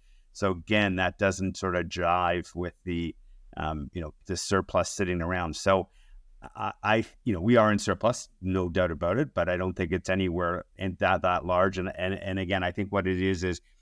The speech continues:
when you add new capacity, you need to fill that supply chain with feed to, you know, to fill that consumption. And you also have to fill the downstream product there. And because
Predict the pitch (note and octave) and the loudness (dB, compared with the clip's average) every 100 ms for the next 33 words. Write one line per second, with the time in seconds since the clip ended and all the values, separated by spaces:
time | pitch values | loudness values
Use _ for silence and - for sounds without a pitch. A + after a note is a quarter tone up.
0 | _ - G#2 G#2 G2 G2+ F#2+ G2+ G2 G2 | _ -6 0 0 2 2 2 -2 -2 -4
1 | F#2+ F#2 - A2 C3+ - - G2+ F#2+ F#2+ | 0 0 0 -2 -2 -2 -6 -2 0 0
2 | F#2+ G2 G2 - - G#2 G#2 G2 F#2 F2+ | 0 -2 -6 -10 -2 2 2 2 2 0
3 | - - - - F#2 F#2 F#2+ F#2 E2+ D2+ | 0 -6 -6 2 4 4 0 0 0 -4
4 | - G2+ B2+ E3 _ _ _ _ F2 - | -2 2 2 0 _ _ _ _ -12 -12
5 | _ - D#2+ D#2+ _ - F#2 E2+ G#2 G2+ | _ -8 -8 -8 _ -6 -4 -2 2 2
6 | G2 - - F#2+ G#2 G2 - C3+ E3 _ | 2 0 -2 0 0 0 -2 -4 -6 _
7 | _ _ _ G#2 G2 F#2+ G2 F#2 F#2+ F#2 | _ _ _ -2 0 2 2 2 0 2
8 | F#2+ - F#2 G#2 F#2+ F2 F2 F#2+ F2+ F2+ | 0 0 -4 0 0 0 0 2 2 -2
9 | - F#2 E2+ - E2+ F2 F2 - - - | -4 -4 -4 -2 -2 0 -2 -8 -16 -6
10 | F2+ E2 F2 F2 F2+ - G#2+ G#2 F#2+ | -4 -2 -4 -4 -6 -2 0 0 -2